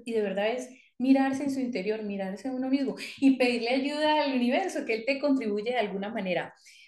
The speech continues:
Mira, aquí hay un, algo que, hay una pregunta muy buena que siempre en Access se hace.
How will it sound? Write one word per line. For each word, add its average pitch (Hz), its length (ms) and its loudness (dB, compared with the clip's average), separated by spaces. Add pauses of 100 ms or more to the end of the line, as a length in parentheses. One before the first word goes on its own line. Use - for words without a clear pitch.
Mira, 208 400 0
aquí 240 220 0
hay 302 160 6
un, 302 100 0
algo 285 300 0
que, 226 400 0
hay 233 120 0
una 262 220 2
pregunta 202 400 -2
muy 226 140 -4
buena 214 320 -4
que 220 100 -6
siempre 185 320 -4
en 185 80 -4
Access 202 320 -8
se 190 80 -4
hace. 208 380 -6